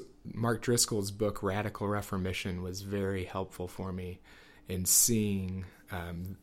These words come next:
putting some language to how, um,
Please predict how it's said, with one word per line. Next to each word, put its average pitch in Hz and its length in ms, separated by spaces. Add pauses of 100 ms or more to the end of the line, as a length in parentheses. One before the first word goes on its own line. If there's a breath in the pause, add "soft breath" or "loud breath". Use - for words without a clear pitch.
(560)
putting 135 260
some 104 280
language 104 580
to 98 160
how, 92 560 (640 soft breath)
um, 80 480